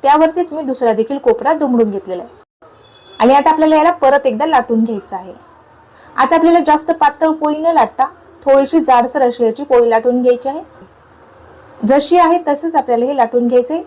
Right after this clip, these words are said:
याला गोल आकार देण्याची आपल्याला अजिबात गरज नाहीये. तर अशा पद्धतीने आपण ही पोळी लाटून घेतलेली आहे. बघू शकता तुम्ही, एवढ्या जाडीची मी ही पोळी लाटलेली आहे.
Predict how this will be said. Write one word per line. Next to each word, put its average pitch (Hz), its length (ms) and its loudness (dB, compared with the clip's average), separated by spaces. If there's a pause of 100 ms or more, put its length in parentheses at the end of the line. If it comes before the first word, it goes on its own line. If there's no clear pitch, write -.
याला 233 180 2
गोल 240 260 2
आकार 240 280 2
देण्याची 233 360 -2
आपल्याला 233 340 -4
अजिबात 226 440 -2
गरज 196 320 -8
नाहीये. 190 240 -12 (580)
तर 247 80 2
अशा 262 260 2
पद्धतीने 320 440 -2
आपण 294 220 0
ही 302 140 -4
पोळी 277 300 -2
लाटून 226 320 0
घेतलेली 240 340 -2
आहे. 339 100 -2
बघू 247 240 0
शकता 302 260 -4
तुम्ही, 311 220 -6 (100)
एवढ्या 247 280 4
जाडीची 254 400 2
मी 247 120 -2
ही 247 100 -4
पोळी 247 240 -2
लाटलेली 208 420 -2
आहे. 180 160 -16